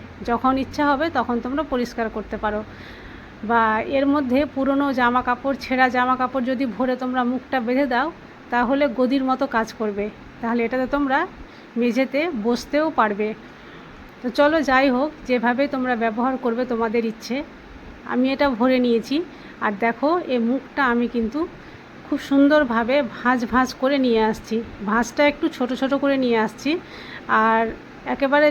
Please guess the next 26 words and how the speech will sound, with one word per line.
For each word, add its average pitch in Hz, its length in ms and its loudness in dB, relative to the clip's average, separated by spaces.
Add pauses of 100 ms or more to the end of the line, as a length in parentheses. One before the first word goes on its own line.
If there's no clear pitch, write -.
neat 285 260 2
and 277 180 2
clean 285 260 4
যাতে 247 240 2
হয় 226 260 0
ভাঁজটা, 226 440 0 (320)
তাহলে 240 320 2
একটা 247 220 -2
ফুলের 285 420 2
মতো 262 240 2
আকার 220 320 2
হয়ে 220 160 0
যাবে 233 240 2 (380)
আর 214 140 6 (100)
দেখতেও 233 460 4
কিন্তু 240 300 0 (140)
খুব 311 100 -6
সুন্দর 240 380 2
লাগবে। 208 420 0 (600)
তাই 226 200 4
আমি 247 240 4 (600)
এটাকে 240 320 -2 (120)
এইভাবে 240 360 2 (260)
দুটো 240 200 0
আঙ্গুলের 247 580 4
সাহায্যে 233 400 0